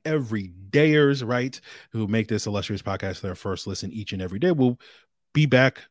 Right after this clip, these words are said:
potentially tomorrow, um, or tomorrow evening, I should say, Monday, if you're listening to the audio version of this podcast, with a guest, I believe Mike Rothstein of E S P N. I'll have to double check my calendar. I think we'll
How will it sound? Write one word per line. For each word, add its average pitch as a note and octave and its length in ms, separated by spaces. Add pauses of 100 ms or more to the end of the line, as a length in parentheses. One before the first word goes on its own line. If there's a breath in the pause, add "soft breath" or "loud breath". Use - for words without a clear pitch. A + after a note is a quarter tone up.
(100)
potentially A#2+ 460
tomorrow, A#2 640 (280 soft breath)
um, G#2 640
or A#2 120
tomorrow G#2+ 400
evening, F#2 360
I F#2 60
should G2 180
say, G2 280
Monday, A2+ 420
if F#2+ 140
you're G#2 80
listening G2 420
to - 100
the F#2+ 160
audio G2+ 320
version F#2 300
of F#2+ 60
this F#2 80
podcast, A2 480 (360 loud breath)
with B2 400
a A#2+ 80
guest, A2+ 520
I A2+ 100
believe A2 460
Mike G#2+ 280
Rothstein G#2 480
of F#2+ 140
E A#2 160
S G#2+ 100
P - 140
N. A#2 80
I'll A2+ 80
have G2+ 120
to G2 60
double F#2 220
check F#2+ 220
my G2 80
calendar. G#2 480 (320 loud breath)
I A2+ 80
think G#2 180
we'll G#2+ 220